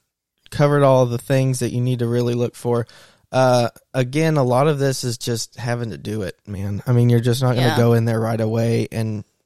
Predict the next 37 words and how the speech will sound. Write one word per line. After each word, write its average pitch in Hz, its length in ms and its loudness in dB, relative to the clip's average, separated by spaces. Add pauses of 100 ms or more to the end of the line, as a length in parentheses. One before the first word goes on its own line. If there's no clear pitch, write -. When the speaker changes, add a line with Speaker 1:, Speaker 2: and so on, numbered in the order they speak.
(460)
Speaker 1:
be, 113 360 0
like 117 160 0
I 110 60 -2
said, 110 260 -2
that 113 180 -4
connoisseur 113 580 -2
Speaker 2:
Be 107 120 0
an 104 80 2
Speaker 1:
or 110 80 0
whatever. 113 420 2
Speaker 2:
expert. - 120 -10 (280)
Speaker 1:
You 131 100 -4
just 143 160 0
gotta 143 180 4
take 147 240 -2
your 143 80 -2
time. 135 640 2 (180)
Uh, 110 320 -2 (520)
don't 139 240 0
be 143 120 2
afraid 127 520 0
to 131 140 0
be, 127 460 -2 (1040)
you 123 120 0
know, 113 200 2
lacking 117 560 0
knowledge. 123 640 0 (320)
Just 117 240 -2
don't 123 240 2
act 117 240 -2
like 120 240 -2
you 117 100 -4
know 110 220 -2
everything. 110 520 -4 (100)
<laughs> - 100 -14
Speaker 2:
Right. 233 420 -2
Just, 254 240 -4